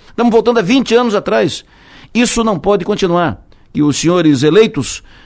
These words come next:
que a partir de janeiro, não vou cobrar mais tanto desses que estão completando o mandato, porque você foi.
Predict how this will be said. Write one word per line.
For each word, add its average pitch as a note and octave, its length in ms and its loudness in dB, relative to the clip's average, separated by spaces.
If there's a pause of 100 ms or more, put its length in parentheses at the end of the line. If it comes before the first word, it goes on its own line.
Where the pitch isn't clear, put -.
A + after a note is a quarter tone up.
(220)
que E3 220 2
a F3+ 40 2
partir E3 280 -2
de C#3 60 0
janeiro, F#3+ 220 2
não E4+ 100 -8
vou D#4+ 100 -4
cobrar F3 280 -2
mais C#3 440 -2
tanto D3+ 200 -2
desses C#3+ 320 -2
que C3+ 140 -6
estão C3 300 0
completando C3 420 -2
o - 20 -2
mandato, E3+ 260 -2
porque F4+ 100 -6
você F3+ 160 -2
foi. E3 340 0